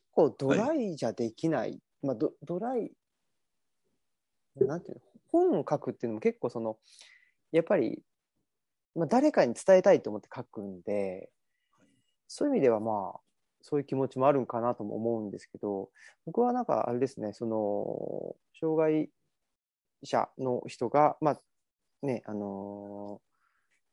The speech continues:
Speaker 1: はた-、は-、まあ、働くっていうことで、まあ、社会参加することによって、まあ、社会自体が、あの、良くなって、で、そういういい社会に自分も暮らしてたいからっていう、なんか、<laughs> ちょっとそういう、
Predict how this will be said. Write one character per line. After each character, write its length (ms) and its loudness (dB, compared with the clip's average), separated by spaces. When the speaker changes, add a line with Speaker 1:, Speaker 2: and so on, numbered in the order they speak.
Speaker 1:
は 320 -16
た-、 100 -6
は-、 180 -10
ま 80 -4
あ、 40 -2
働 460 4
く 120 2
っ 20 0
て 160 -4
い 60 4
う 40 -2
こ 140 -6
と 100 -4
で、 340 6
ま 60 -4
あ、 40 -8
社 140 -8
会 160 6
参 180 0
加 100 -10
す 120 -8
る 180 -4
こ 120 -8
と 120 -2
に 140 -2
よ 100 -2
っ 40 -10
て、 340 4
ま 80 -2
あ、 40 -2
社 120 2
会 140 6
自 120 -2
体 200 4
が、 260 -2
あ 140 -4
の、 280 -8
良 120 4
く 120 -4
な 80 -8
っ 60 -20
て、 220 -2
で、 80 -4
そ 180 0
う 40 4
い 380 4
う 40 -10
い 140 4
い 40 4
社 160 2
会 220 6
に 80 2
自 180 0
分 300 2
も 80 2
暮 160 4
ら 60 6
し 60 -2
て 100 6
た 100 6
い 80 6
か 120 -2
ら 300 0
っ 640 -20
て 80 6
い 100 8
う、 100 6
な 80 8
ん 40 6
か、 60 -2
<laughs> 380 -2
ち 100 4
ょ 40 8
っ 40 0
と 140 -10
そ 180 4
う 60 6
い 280 6
う、 80 -6